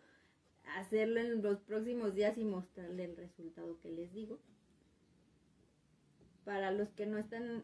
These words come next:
ahí como enterados, es que quiero hacer la prueba. Ustedes saben que no se puede craquelar el color fluorescente ni el metálico, pero quiero ver qué pasa.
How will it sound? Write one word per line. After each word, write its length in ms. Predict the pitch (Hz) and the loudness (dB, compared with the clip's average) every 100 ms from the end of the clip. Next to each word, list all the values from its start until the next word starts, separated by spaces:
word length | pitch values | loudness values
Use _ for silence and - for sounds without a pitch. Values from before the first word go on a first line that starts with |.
| - | -4
ahí 260 | 208 196 - | -2 -2 -4
como 220 | 214 214 | -2 0
enterados, 560 | 202 208 220 214 226 226 | 0 2 2 2 2 -2
es 120 | 202 | -6
que 180 | - 202 | -6 -6
quiero 280 | 214 208 214 | -2 0 0
hacer 240 | 220 214 | 0 0
la 200 | 220 214 | 0 0
prueba. 320 | 240 214 226 | 0 2 0
Ustedes 320 | 220 - 220 | -2 -2 -2
saben 280 | 226 208 220 | 0 0 0
que 180 | - 208 | 0 0
no 200 | 208 220 | 4 4
se 120 | 247 | 2
puede 300 | 233 208 208 | -2 -2 -2
craquelar 640 | 208 202 196 196 190 196 - _ _ _ _ _ _ _ _ _ - _ _ _ - - _ _ 202 | -2 -6 -4 -4 -2 -2 -6 _ _ _ _ _ _ _ _ _ -20 _ _ _ -20 -20 _ _ -4
el 160 | 202 | -4
color 300 | 202 202 196 | -2 0 0
fluorescente 840 | 190 220 208 208 233 226 220 240 370 _ _ _ _ _ _ _ _ _ _ | 0 0 0 0 0 0 -2 -4 -8 _ _ _ _ _ _ _ _ _ _
ni 260 | 226 240 240 | -2 2 4
el 120 | 226 | 6
metálico, 720 | 220 220 240 233 233 - 233 | 4 2 0 -2 -4 -6 -4
pero 240 | 240 220 220 | 2 2 2
quiero 220 | 269 285 | 0 2
ver 180 | 277 - | 2 0
qué 120 | 311 | -6
pasa. 280 | - 392 | -2 -4